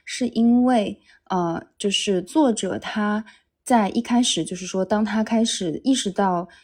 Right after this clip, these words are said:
自我觉察到他的意识的存在的时候，他觉察到他大，大脑的声音存在的时候，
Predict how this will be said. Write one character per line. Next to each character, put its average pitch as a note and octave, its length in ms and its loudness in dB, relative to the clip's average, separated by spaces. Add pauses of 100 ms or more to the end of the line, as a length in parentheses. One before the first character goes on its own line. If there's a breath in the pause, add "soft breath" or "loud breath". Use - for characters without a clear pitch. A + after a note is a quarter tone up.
(300 soft breath)
自 - 140 -6
我 G3+ 160 4
觉 E3+ 220 -2
察 E3 240 -6
到 F#3+ 500 -2
他 G3+ 240 -4
的 F#3 340 -4
意 A3+ 160 2
识 - 160 -4
的 E3 140 -4
存 E3 240 -8
在 G#3+ 180 0
的 F#3+ 80 -2
时 F3 200 -6
候， F3+ 320 -8 (320 loud breath)
他 G#3 160 -4
觉 F#3 200 0
察 G3 220 -4
到 F#3+ 140 -4
他 G3 160 -6
大， A3+ 240 2
大 A#3 260 0
脑 G#3 180 0
的 - 80 -10
声 A3 240 -2
音 A#3+ 240 4
存 E3+ 260 -4
在 A#3 180 2
的 G3+ 100 -2
时 - 160 -6
候， F#3 300 -6